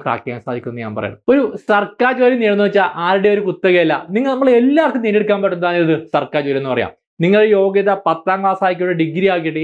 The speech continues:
ഏത് യോഗ്യതകൾക്കും നേടിയെടുക്കാൻ പറ്റുന്നതാണ് സർക്കാർ ജോലി എന്ന് പറയാം. നമുക്കറിയാം പത്താം ക്ലാസ് യോഗ്യതയുള്ള പല എക്സാമിനും എന്താണ്, ഡിഗ്രി യോഗ്യത അവർ എഴുതിയിട്ടും ജയിക്കാതെ ടെൻത്ത്കാർ എഴുതിയെടുക്കും. എന്തുകൊണ്ടാ നിങ്ങൾ ചിന്തിച്ചിട്ടുണ്ടോ? കാരണം അവരുടെ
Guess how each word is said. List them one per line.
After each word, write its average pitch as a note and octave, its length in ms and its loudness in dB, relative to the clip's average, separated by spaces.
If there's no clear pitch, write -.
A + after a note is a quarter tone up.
ഏത് C#4+ 220 2
യോഗ്യതകൾക്കും G#3 600 2
നേടിയെടുക്കാൻ F3 380 -2
പറ്റുന്നതാണ് D#3+ 400 -4
സർക്കാർ C3 260 -2
ജോലി B2+ 120 0
എന്ന് A#2+ 100 -6
പറയാം. A2+ 160 -6
നമുക്കറിയാം D4 380 2
പത്താം A3+ 320 -2
ക്ലാസ് B3 280 -2
യോഗ്യതയുള്ള G#3 360 2
പല G3 200 0
എക്സാമിനും F#3 360 -2
എന്താണ്, E3 220 -2
ഡിഗ്രി G#3 380 2
യോഗ്യത G#3 340 2
അവർ G3+ 140 4
എഴുതിയിട്ടും F#3+ 400 -2
ജയിക്കാതെ E3+ 360 0
ടെൻത്ത്കാർ G3 600 0
എഴുതിയെടുക്കും. D#3 420 -4
എന്തുകൊണ്ടാ A#3 460 2
നിങ്ങൾ G3 180 -2
ചിന്തിച്ചിട്ടുണ്ടോ? F3 440 0
കാരണം G3 160 0
അവരുടെ G3 180 0